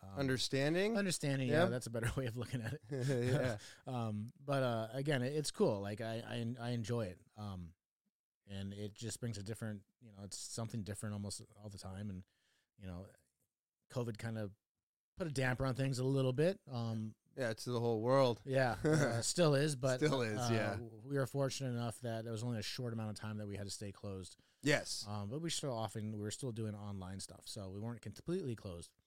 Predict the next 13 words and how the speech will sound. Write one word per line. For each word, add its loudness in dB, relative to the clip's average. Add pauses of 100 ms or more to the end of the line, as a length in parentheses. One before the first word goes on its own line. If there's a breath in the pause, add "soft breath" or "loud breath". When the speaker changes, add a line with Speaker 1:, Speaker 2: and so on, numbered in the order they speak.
(280)
Speaker 1:
But, -2
um, -4 (800)
and 0
then 0
c-, -4
building 4
back 2
up, -2
I -4
think, -10
you -4
know, -2
we've, -4